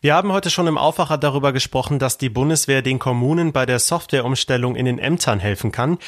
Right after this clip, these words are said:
Viele Soldaten leisten ja auch schon Amtshilfe. Sie sitzen zum Beispiel in den Gesundheitsämtern und unterstützen die Kontaktnachverfolgung. Die Streitkräftebasis in Bonn berichtet heute über den aktuellen Stand des Einsatzes.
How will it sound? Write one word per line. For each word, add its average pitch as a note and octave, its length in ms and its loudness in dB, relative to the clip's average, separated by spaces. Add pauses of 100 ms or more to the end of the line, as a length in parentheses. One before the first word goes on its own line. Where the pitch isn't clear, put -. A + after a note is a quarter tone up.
(240)
Viele D#3 320 0
Soldaten A#2+ 540 0
leisten G#2+ 560 0
ja F#2+ 180 0
auch G#2 140 -4
schon A2 260 -4
Amtshilfe. B2+ 760 0
Sie C3+ 160 0
sitzen C#3 420 0
zum C3+ 180 -2
Beispiel B2 500 0
in D3 180 0
den C3 100 2
Gesundheitsämtern B2+ 880 0
und B2+ 180 -4
unterstützen B2 600 -2
die A2+ 120 -2
Kontaktnachverfolgung. A#2 1200 0 (480)
Die A#2+ 80 2
Streitkräftebasis B2 1120 0
in B2+ 240 0
Bonn D#3+ 340 2
berichtet D3+ 400 -2
heute C#3+ 280 2
über C3 160 0
den C3 200 -2
aktuellen B2+ 380 -2
Stand C3 360 0
des A2+ 140 -2
Einsatzes. - 680 -2